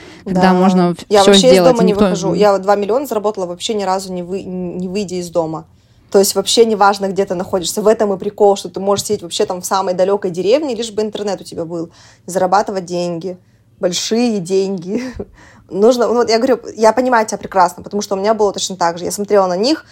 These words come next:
Speaker 2: и накидывала себе всякого. А у меня это, а у меня то, а у меня ребёнок. Или вот щас все, э, там у меня по обучению все едут в Казахстан.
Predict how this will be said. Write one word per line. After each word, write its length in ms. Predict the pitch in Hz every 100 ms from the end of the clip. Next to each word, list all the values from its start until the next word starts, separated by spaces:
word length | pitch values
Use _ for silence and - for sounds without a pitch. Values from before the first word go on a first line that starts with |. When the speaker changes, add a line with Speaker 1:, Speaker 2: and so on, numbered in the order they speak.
| _
Speaker 2:
и 80 | 202
накидывала 520 | 196 190 254 247 202
себе 180 | 196 196
всякого. 480 | 190 202 175 170 165
А 80 | 185
у 80 | 185
меня 220 | 190 185 -
это, 300 | 208 254 254
а 80 | 190
у 80 | 185
меня 200 | 185 180
то, 320 | 175 170 208 _ _
а 40 | 185
у 40 |
меня 240 | 185 202 220
ребёнок. 460 | 175 170 165 156 -
Или 140 | 190
вот 100 | 185
щас 160 | 190 -
все, 200 | - 190
э, 340 | 175 - 170
там 220 | 170 175
у 20 | 170
меня 140 | 170
по 120 | 170
обучению 540 | 170 175 - 208 214 185
все 200 | - 180
едут 180 | 196 226
в 80 |
Казахстан. 640 | - 185 185 - 170 170